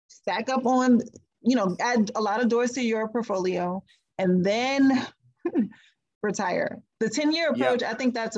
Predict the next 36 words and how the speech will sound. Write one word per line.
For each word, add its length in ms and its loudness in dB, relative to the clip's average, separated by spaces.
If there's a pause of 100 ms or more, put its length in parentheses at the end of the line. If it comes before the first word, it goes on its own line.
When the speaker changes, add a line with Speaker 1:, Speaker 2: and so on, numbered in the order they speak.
(120)
Speaker 1:
very 280 -2
wise, 380 -2
though. 240 -4
I, 260 -4
I 200 -4 (220)
do 320 -2
think 180 -2
it's 140 -2
wise, 580 2 (240)
especially 440 0
if 140 4
you 120 6
have 200 4
a 80 2
family, 500 0 (1000)
um, 320 0
you 120 0
have 120 -4
children, 800 0 (280)
you're 100 -10
gonna 180 -4
need 180 -4
health 220 -2
insurance, 840 0
things 180 2
of 120 0
that 180 -2
nature. 500 -2 (420)
Um, 240 6
but 60 6
Speaker 2:
Yeah. 60 4
Speaker 1:
of 100 -2
course, 280 0
people 300 0
are 140 0
looking 420 0